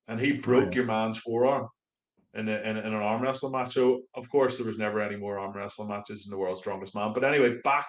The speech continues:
Speaker 1: to Devon Larratt. So Devon Larratt is, uh, a Canadian
Speaker 2: I've
Speaker 1: arm
Speaker 2: never
Speaker 1: wrestler.
Speaker 2: seen Stevie so happy in my life, by the way. Never. This is his, this is his
Speaker 1: <laughs> And he
Speaker 2: passion.
Speaker 1: ju-, <laughs> and he just beat, uh, Dennis, what was his name? Cyclone,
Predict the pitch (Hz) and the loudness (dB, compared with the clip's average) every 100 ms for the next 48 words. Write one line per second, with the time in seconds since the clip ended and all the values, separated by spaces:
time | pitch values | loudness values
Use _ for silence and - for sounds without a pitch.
0 | - 131 120 113 107 104 98 113 123 110 | -8 -8 0 0 0 -2 0 2 0 -2
1 | - _ _ _ - 120 135 139 131 117 | -12 _ _ _ -12 0 2 2 0 2
2 | 117 117 - - - 113 113 113 110 110 | 2 -2 -8 -20 -12 -4 -2 0 -2 -2
3 | 107 104 101 - - 117 113 117 117 - | 0 0 -2 -6 -6 0 0 4 6 12
4 | 156 160 151 147 117 156 - 151 135 127 | 12 12 12 6 6 6 6 8 10 8
5 | - 127 120 113 113 107 107 104 98 95 | 6 6 8 8 4 2 2 2 0 -4
6 | 90 85 78 104 120 92 85 73 _ _ | -6 -6 -8 -4 -4 -4 -8 -12 _ _
7 | - 135 156 143 113 104 143 143 - 180 | -8 -6 -2 -2 -2 -4 -2 -2 0 2
8 | 147 190 - 196 185 - 214 - - _ | 6 6 6 -2 -4 -2 -4 -4 -18 _
9 | - 196 _ - 226 202 - - _ - | -10 -10 _ -20 -12 -10 -10 -16 _ -20
10 | _ 139 147 147 160 - 143 143 - - | _ 0 2 4 2 2 2 2 0 2
11 | 131 127 123 120 120 120 117 117 117 - | 4 6 8 8 6 4 4 2 -2 -6
12 | _ 127 131 131 120 - - - - - | _ 2 4 2 0 -2 -4 -4 -6 -10
13 | - - 123 117 113 110 113 113 110 - | -12 -2 -2 0 -6 -2 0 -2 -6 -14
14 | - - 117 117 - 107 | -10 0 0 0 0 2